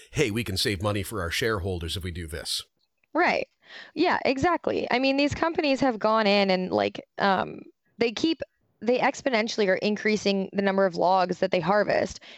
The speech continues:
Speaker 2: in a forest that doesn't exponentially regenerate. Um, and then also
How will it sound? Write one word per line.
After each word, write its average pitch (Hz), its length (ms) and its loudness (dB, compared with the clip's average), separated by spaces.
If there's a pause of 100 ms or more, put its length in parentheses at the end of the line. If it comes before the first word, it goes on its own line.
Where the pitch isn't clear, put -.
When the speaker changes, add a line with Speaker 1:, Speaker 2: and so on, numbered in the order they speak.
Speaker 2:
in 226 100 2
a 220 40 2
forest 240 340 2
that 214 100 0
doesn't 208 280 0
exponentially 190 680 0
regenerate. 175 680 0 (420)
Um, 190 280 4
and 208 100 2
then 208 100 2
also 196 680 2